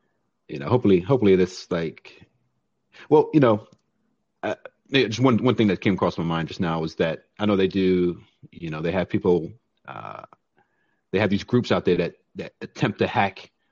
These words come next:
like, kinda like white hat hackers or whatever you wanna call them, or like, uh, uh, maybe like, like red teams that go out and just try to hack devices to see,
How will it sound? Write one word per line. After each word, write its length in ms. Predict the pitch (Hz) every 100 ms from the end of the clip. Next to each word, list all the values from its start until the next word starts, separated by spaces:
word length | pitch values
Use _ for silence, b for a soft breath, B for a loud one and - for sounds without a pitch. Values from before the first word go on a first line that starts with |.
| _ _ _ -
like, 160 | 90
kinda 160 | 123 101
like 100 | 82
white 240 | 92 90
hat 280 | 104 90 - _ _ -
hackers 460 | 98 - 90 87
or 40 | 87
whatever 180 | 92 90
you 40 |
wanna 120 | 90
call 180 | - 92
them, 140 | 90 85
or 60 |
like, 280 | 80 80 -
uh, 260 | 78 76 80 _ _ _ -
uh, 340 | 71 73 90 - _ _ _ _ _ _ _ _ _ _ _
maybe 160 | 98 85
like, 180 | 80 - _ _ _ _ _ _ _ -
like 120 | 69
red 220 | 87 87
teams 460 | - 92 90 85 - _ -
that 120 | 80
go 160 | 90
out 120 | 87 76
and 80 |
just 120 | 80 -
try 140 | 90
to 60 | 78
hack 220 | 90 -
devices 400 | 80 85 82 76
to 60 | 76
see, 520 | - 90 80 80